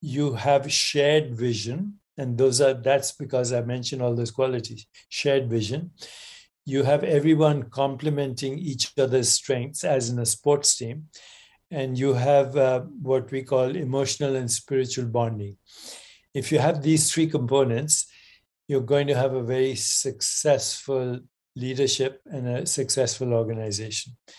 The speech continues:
A-, and you also have maximum diversity. Maximum diversity means not only of talent, but education, but also, uh, ethnic diversity, racial diversity, gender diversity.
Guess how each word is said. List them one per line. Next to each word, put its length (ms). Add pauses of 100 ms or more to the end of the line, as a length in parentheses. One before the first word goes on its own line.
(500)
A-, 240
and 160
you 100
also 300
have 200
maximum 600
diversity. 560 (420)
Maximum 540
diversity 440
means 420 (400)
not 220
only 220
of 160
talent, 680
but 380
education, 840 (420)
but 140
also, 680
uh, 60
ethnic 680
diversity, 840
racial 400
diversity, 640
gender 440
diversity. 600